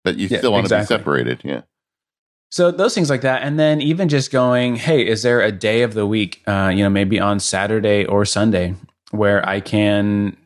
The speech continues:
Speaker 2: decouple from digital and technology or things like that," or the things that sort of erode margin, um, is a huge one. And just,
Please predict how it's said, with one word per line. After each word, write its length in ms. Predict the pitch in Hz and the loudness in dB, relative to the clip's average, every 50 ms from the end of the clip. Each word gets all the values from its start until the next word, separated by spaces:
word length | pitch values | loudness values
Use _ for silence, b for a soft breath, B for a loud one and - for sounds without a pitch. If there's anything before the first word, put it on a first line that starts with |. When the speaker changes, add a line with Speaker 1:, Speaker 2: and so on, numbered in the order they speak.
| _ _ - 160 | _ _ -12 -6
Speaker 2:
decouple 760 | 120 123 135 127 - 131 117 - - 92 85 - - - - | -2 -2 -2 0 0 -2 -4 -2 -4 -4 -6 -6 -10 -16 -10
from 500 | - - 110 104 104 104 101 95 - - _ _ _ 107 110 104 | -4 -2 0 0 0 0 -2 -4 -6 -10 _ _ _ -10 -4 -2
digital 640 | 101 107 92 92 104 104 104 101 101 101 - - _ - | 0 0 0 0 2 2 2 2 2 0 -4 -8 _ -6
and 260 | 107 104 98 98 90 | -4 -4 -2 -2 -2
technology 600 | - 101 90 92 90 90 92 95 92 92 95 95 | -4 -2 0 0 2 2 2 2 2 2 2 2
or 100 | 92 95 | 2 0
things 220 | 95 - 107 104 95 | 0 0 0 0 0
like 140 | 95 95 | -2 -2
that," 220 | 90 95 92 87 92 | -2 -2 -2 -2 -2
or 80 | 101 | -2
the 120 | 101 107 101 | -2 -2 -4
things 440 | - - - 143 143 147 139 120 113 | -4 -2 0 2 2 2 2 2 0
that 220 | 117 113 107 90 | 0 0 0 -2
sort 200 | - - 107 107 | -2 -2 -2 0
of 120 | 104 95 | 0 0
erode 600 | 85 92 104 101 101 101 101 101 104 107 101 95 | 0 0 0 0 2 2 2 4 4 2 0 0
margin, 440 | 92 98 92 95 98 90 95 87 85 - b b b b b b b b b b b - | -2 -2 0 0 -2 -2 -4 -8 -8 -10 b b b b b b b b b b b -6
um, 460 | - 98 92 92 92 90 92 - - | -4 -2 0 0 0 0 -2 -2 -4
is 160 | 104 98 101 | -4 -4 -4
a 20 | |
huge 380 | 95 - - - 123 127 117 107 | -4 -4 0 2 2 2 2 2
one. 280 | 98 92 90 104 131 - | 2 2 2 2 0 0
And 180 | - 104 104 98 | 0 0 0 0
just, 480 | 101 110 107 - - - - - - | 0 0 -2 -2 -6 -10 -14 -18 -20